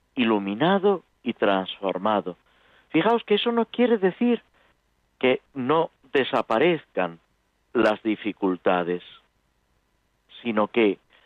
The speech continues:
en Él encontramos la fuerza para seguir adelante, para avanzar por encima de todo, para vivir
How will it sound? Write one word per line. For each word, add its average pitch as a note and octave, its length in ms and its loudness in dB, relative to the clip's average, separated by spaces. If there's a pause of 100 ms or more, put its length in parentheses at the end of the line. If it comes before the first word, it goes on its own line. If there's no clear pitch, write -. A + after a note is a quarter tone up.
(480)
en G#2+ 160 -2
Él D3+ 300 2 (520)
encontramos G#2+ 760 0 (640)
la G2 180 2
fuerza A2 640 -2 (560)
para G2 300 -2
seguir G#2 340 -2
adelante, E2 680 -2 (1600)
para G#2+ 380 0 (380)
avanzar A#2+ 800 0 (560)
por A2+ 140 0
encima G#2 480 -2
de F2+ 140 0
todo, G2 340 -2 (880)
para C#3 220 0
vivir D3 520 -2